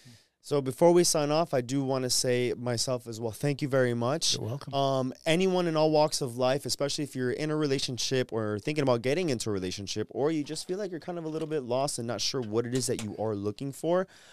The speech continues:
Speaker 1: obviously, as you follow this podcast, we may be able to help align you to, with that. But if you're looking for a professional, an expert, the veteran, elite coaching,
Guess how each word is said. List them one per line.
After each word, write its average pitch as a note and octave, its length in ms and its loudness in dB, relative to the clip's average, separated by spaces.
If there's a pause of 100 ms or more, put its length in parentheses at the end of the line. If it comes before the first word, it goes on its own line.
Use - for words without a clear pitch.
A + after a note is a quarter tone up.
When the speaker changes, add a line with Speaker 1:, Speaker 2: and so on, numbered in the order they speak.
(140)
Speaker 1:
obviously, D3 500 2
as A2+ 140 2
you A2+ 80 -6
follow A#2 300 4
this G#2 160 0
podcast, A2 500 0
we A2+ 60 -8
may G#2 120 -4
be G2 160 -2
able F#2 180 -2
to F2+ 80 -4
help F2+ 260 -6
align E2+ 320 -8
you E2+ 140 -8
to, D#2 220 -12
with G2+ 260 -4
that. A#2+ 240 -2
But E3+ 240 8 (220)
if - 120 -2
you're E3+ 100 6
looking A3 280 8
for G#3 180 4
a G#3 60 4
professional, F#3+ 840 6
an C#3+ 180 2
expert, F#3+ 480 6
the C#3+ 120 4
veteran, F#3 600 8
elite F#3+ 760 4 (380)
coaching, E3+ 600 4